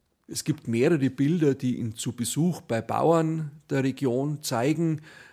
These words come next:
Er habe sich da, heißt es, recht ungeniert auch selber mal zum Essen eingeladen, natürlich dann die Gastgeber großzügig dafür beschenkt.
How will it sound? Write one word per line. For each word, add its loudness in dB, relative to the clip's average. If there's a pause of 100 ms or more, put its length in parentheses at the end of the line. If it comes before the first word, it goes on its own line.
Er -4
habe 4
sich -4
da, 0
heißt -4
es, -4
recht -4
ungeniert 2
auch -4
selber 0
mal -2
zum -6
Essen -2
eingeladen, -2
natürlich -2
dann -10
die -8
Gastgeber -2
großzügig -2
dafür -4
beschenkt. -2